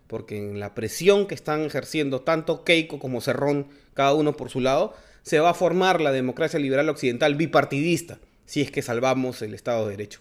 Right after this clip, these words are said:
Yo creo que gracias a Cuarto Poder se va a poder salvar.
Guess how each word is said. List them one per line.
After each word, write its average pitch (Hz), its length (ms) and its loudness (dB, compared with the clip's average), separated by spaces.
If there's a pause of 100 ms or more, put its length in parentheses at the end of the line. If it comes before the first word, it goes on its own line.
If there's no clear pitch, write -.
(420)
Yo 123 160 -6
creo 143 180 2
que 127 140 -2
gracias 143 340 0
a - 60 -12
Cuarto 123 300 -8
Poder 170 320 -4 (400)
se 120 100 -8
va 120 80 2
a 120 80 -4
poder 113 220 -4
salvar. 104 380 -8